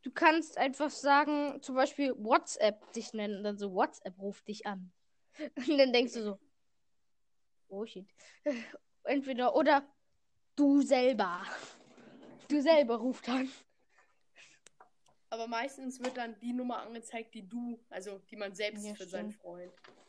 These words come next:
Speaker 1: Mist. Oder hau-, ein Haufen Scheiße. Ein Haufen Scheiße ruft an. Warte, ich guck mal bei dem Quiz-Ding da, was man da, was man da auf keinen Fall nehmen sollte.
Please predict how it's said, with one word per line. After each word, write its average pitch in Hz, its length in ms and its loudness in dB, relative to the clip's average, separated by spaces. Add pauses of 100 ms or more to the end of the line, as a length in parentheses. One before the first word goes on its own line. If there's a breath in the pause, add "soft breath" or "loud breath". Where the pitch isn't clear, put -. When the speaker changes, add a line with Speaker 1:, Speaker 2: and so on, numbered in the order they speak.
(1080)
Speaker 1:
Mist. - 560 -14 (1600)
Oder 294 420 6 (180)
hau-, - 220 0
ein 262 200 2
Haufen 262 360 2
Scheiße. 226 580 -4 (520)
Ein 262 200 2
Haufen 294 300 0
Scheiße 330 480 -2
ruft 285 320 0
an. 302 260 6 (2250 soft breath)
Warte, 262 240 10
ich - 180 -4
guck 339 200 6
mal 311 120 8
bei 285 140 8
dem 240 280 2
Quiz-Ding 240 600 -6
da, 233 340 0
was 254 200 -6
man 240 160 -4
da, 240 320 -2 (600)
was 285 140 -2
man 277 140 2
da 247 80 6
auf 240 140 0
keinen 277 260 4
Fall 269 180 0
nehmen 233 300 0
sollte. 185 560 -8